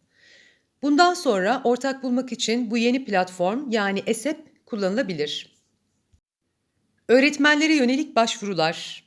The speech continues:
Burada önce açıklaması, ardından da projenin kodu belirtilmiş. Okul eğitimi alanında işbirliği programı olan K iki yüz yirmi S C H dışında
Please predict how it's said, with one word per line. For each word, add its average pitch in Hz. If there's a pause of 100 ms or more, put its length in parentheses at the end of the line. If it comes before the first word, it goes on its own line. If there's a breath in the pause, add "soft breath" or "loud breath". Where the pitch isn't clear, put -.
(140)
Burada 233
önce 240 (300 soft breath)
açıklaması, 214
ardından 240
da 226
projenin 247 (100)
kodu 214
belirtilmiş. 156 (480 soft breath)
Okul 269
eğitimi 233
alanında 180
işbirliği 220
programı 226
olan 202
K 269
iki 254
yüz 240
yirmi 190
S 208
C 208
H 247
dışında 185